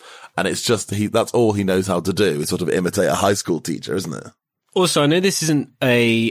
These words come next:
Speaker 2: um, direct part of Joey's plot, but it does involve Joey. Um, when Phoebe ends up sparring with
Speaker 1: Ah.
Speaker 2: him, um, full on punches him on the nose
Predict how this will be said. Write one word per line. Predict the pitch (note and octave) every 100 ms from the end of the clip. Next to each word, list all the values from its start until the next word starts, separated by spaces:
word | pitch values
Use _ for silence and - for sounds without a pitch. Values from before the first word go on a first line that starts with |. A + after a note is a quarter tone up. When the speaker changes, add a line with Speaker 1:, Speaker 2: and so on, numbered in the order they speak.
| -
Speaker 2:
um, | A2 G#2 G2+ G2+ G#2
direct | A2+ A2 -
part | - A2+ G#2
of | -
Joey's | G#2+ G2+ -
plot, | - A2 -
but | F#2+
it | F#2
does | G2+ F#2
involve | F#2 F#2+ F#2 F2+
Joey. | - G2 F2 - - _ - - - _ -
Um, | A#2 A2+ A2+ G#2+ - _ _ _ -
when | C#3 D#3+
Phoebe | D3+ - G#3 E3 G#2+
ends | G#2 G2+ G2+
up | A2 - _ _ _ _ _ _ _ _
sparring | - - C3 C3+ B2+ A2
with | G2 F#2
Speaker 1:
Ah. | G2 D#2+
Speaker 2:
him, | G2+ - _ _ _ _ _ _ _ - - A#2+
um, | B2 B2+ B2+ - -
full | - - A3 B3
on | A#3+ A3+
punches | A3 A3 - G3
him | F3 F3
on | D#3
the | D3
nose | D3 D3+ A#2 F2 F2 -